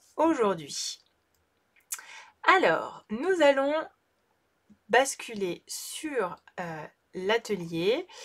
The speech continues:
et nous allons voir ensemble la création que nous allons réaliser. Vous allez voir,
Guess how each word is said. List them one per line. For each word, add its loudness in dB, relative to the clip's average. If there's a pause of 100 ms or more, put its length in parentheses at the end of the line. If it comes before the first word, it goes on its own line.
(280)
et 0
nous -4
allons -4
voir -2 (140)
ensemble -4 (540)
la -2 (1000)
création -2
que -12
nous -4
allons 2
réaliser. -2
Vous -8
allez -8
voir, 2